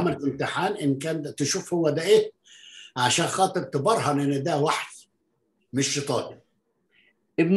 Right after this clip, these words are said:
Speaker 2: Hisham mengatakannya, mengatakan dengan judul ini, Pengujian Khadijah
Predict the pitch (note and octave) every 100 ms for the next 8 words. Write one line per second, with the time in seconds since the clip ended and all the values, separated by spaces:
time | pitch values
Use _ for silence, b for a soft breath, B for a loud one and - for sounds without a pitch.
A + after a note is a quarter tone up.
0 | F3+ F3+ G#3+ A#3+ B3+ G3+ C#3+ B2+ C3 C3
1 | B2 A2+ G2+ - _ _ _ B2+ C3+ C3
2 | B2+ A#2+ A#2 A2+ C3+ F3 - A#2 A#2 F3
3 | E3+ F3+ F#3 B2 B2+ A#2+ C3+ D3 A#2+ A#2
4 | G2 F#2+ _ _ _ _ _ _ _ _
5 | _ _ _ _ D#3+ F3 F#3 F3 C#3 B2+
6 | D3+ F#3 G#3 G#3+ G3+ D#3 D3+ D3+ C#3 A2+
7 | G#2 B2 C3+